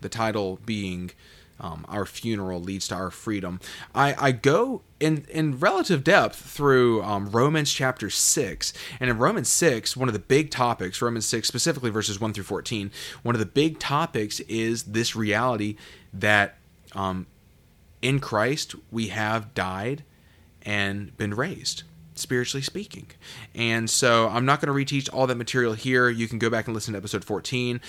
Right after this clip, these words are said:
Um, but for the sake of our conversation, my point is just that, um, for those of us who are in Christ Jesus, we are new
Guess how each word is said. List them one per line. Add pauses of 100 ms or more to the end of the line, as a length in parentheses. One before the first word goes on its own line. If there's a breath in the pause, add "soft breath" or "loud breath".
(300 loud breath)
Um,
but
for
the
sake
of
our
conversation,
my
point
is
just
that, (360 loud breath)
um,
for
those
of
us
who
are
in
Christ
Jesus, (640)
we
are
new